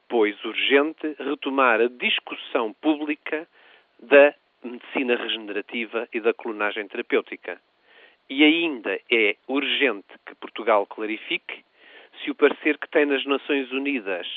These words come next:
feito há dois anos e que coloca Portugal numa posição vergonhosa, deverá ser ou não modificado para uma posição que seja europeia, consensual e humanista,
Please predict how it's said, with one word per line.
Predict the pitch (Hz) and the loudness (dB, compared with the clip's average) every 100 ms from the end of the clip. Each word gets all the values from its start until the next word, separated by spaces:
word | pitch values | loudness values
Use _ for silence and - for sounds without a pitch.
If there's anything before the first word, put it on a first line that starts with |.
| - _ - _ - - | -14 _ -20 _ -2 8
feito | 135 120 104 104 | 8 8 2 2
há | |
dois | 101 107 160 156 135 | 2 4 2 2 -2
anos | 127 123 135 - - _ - _ _ | -2 -2 -10 -14 -20 _ -20 _ _
e | 120 | -10
que | - - | -10 -14
coloca | - 123 127 - 113 | -10 6 6 6 2
Portugal | - 123 113 110 107 107 - | -8 -4 4 6 4 0 -14
numa | 117 117 110 | -12 -4 -4
posição | - - 113 120 110 | -4 -16 -8 -4 -4
vergonhosa, | 110 110 113 113 113 110 135 139 _ - _ | -6 -10 -4 0 0 -2 -10 -10 _ -20 _
deverá | 123 113 117 117 139 - - - | -8 4 8 8 6 -8 -20 2
ser | 147 123 98 - | 4 4 0 -2
ou | 110 | -2
não | 110 117 113 123 _ _ | 2 2 2 -2 _ _
modificado | 120 123 117 - - - 110 107 120 _ _ _ | -10 -6 -6 -8 -6 2 4 2 -6 _ _ _
para | 123 | 4
uma | 117 113 | 4 0
posição | - 113 107 - 117 104 | -4 -12 -12 -8 -8 -8
que | - | -8
seja | 113 104 101 107 107 _ _ | -4 -4 -4 -6 -6 _ _
europeia, | 110 104 - 127 135 147 147 - _ _ _ | -4 -4 4 8 8 6 -2 -4 _ _ _
consensual | 101 - 107 98 - 117 120 117 123 - _ _ _ | -12 -8 -10 -10 -2 10 12 12 8 -6 _ _ _
e | 120 | -10
humanista, | 117 113 120 120 - 139 | -4 -4 -2 -6 -6 -8